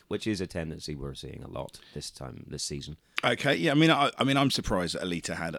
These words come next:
Speaker 2: Adams had a number one album. I'd forgotten completely about her existence
Speaker 1: Oh God,
Speaker 2: until we
Speaker 1: it's
Speaker 2: got into
Speaker 1: really
Speaker 2: this.
Speaker 1: bizarre.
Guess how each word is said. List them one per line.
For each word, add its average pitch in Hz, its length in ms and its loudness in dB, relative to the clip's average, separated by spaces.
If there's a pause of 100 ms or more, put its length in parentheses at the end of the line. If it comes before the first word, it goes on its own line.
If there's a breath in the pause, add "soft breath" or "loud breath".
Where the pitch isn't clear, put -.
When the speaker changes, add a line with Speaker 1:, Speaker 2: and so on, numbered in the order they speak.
Speaker 2:
Adams 80 360 -6
had 76 320 -6 (280)
a 85 100 -10
number 76 260 -6
one 71 140 -8
album. 71 440 -10
I'd 101 160 -4
forgotten 95 460 0
completely 85 380 -6
about 78 220 -6
her 73 80 -8
existence 107 520 0
Speaker 1:
Oh - 20 -4
God, 143 140 6
Speaker 2:
until 98 160 0
we 98 100 2
Speaker 1:
it's 101 160 2
Speaker 2:
got 78 80 -2
into 98 140 -6
Speaker 1:
really 147 200 4
Speaker 2:
this. 98 60 -2
Speaker 1:
bizarre. 87 480 -4